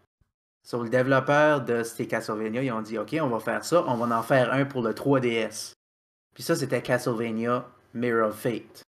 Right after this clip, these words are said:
qui était comme un weird Castlevania, comme en, les bonhommes étaient en trois dimensions, comme, t'es comme des polygones, là, mais c'était comme deux D, puis c'était pas si vrai, pas si bon que ça. Mais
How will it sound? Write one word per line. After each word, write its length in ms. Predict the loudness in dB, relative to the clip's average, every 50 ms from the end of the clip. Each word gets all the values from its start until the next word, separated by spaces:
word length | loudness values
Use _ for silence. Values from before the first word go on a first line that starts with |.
| _ _ _ _ _ _
qui 100 | -14 -10
était 120 | -8 -6
comme 200 | -4 -2 -2 -2
un 320 | -2 -2 -2 -4 -4 -6 -8 -8 -6 -2
weird 340 | 0 2 2 2 0 0
Castlevania, 680 | 0 0 0 0 0 -2 -2 -2 -2 0 2 2 2 2
comme 180 | 0 0 0
en, 220 | 0 0 -2 -2 -4 -6 -14 -20 -20 -20 -20 _ _ _ _ _ _ _ -2
les 160 | 0 0 2
bonhommes 400 | 4 4 6 6 6 4 4 2
étaient 100 | 4 4
en 120 | 4 4
trois 220 | 2 2 2 2 2
dimensions, 460 | 2 2 2 2 0 0 -2 -4 -2
comme, 220 | -2 -4 -4 -4
t'es 160 | -4 -6 -6
comme 160 | -6 -6 -6 -6
des 100 | -6 -4
polygones, 560 | -4 -4 -4 -4 -4 -2 -2 -2 -2 -4 -10
là, 160 | -14 -16 -18 _ _ _ _ -6
mais 140 | -6 -6 -4
c'était 240 | -6 -6 -6 -2
comme 180 | -2 -2 -2 -2
deux 240 | 0 0 0 0 0
D, 340 | 0 0 -2 -2 -4 -8 -18 _ _ _ _ _ _ _ _ _ _ _ _ _
puis 560 | -10 -6 -4 -2 0 0 0 0 -2 -4 -4
c'était 460 | -6 -10 -12 -6 -4 -2 -2 0 -2 -2
pas 200 | -4 -4 -4 -4
si 120 | -4 -4
vrai, 220 | -4 -4 -4 -4
pas 160 | -2 -2 -2 -2
si 120 | -2 -2
bon 180 | -4 -4 -4 -4
que 60 | -4
ça. 200 | -4 -6 -6 -6 -14 -20 -20 -16 -6 0
Mais 320 | 2 4 4 4 4 2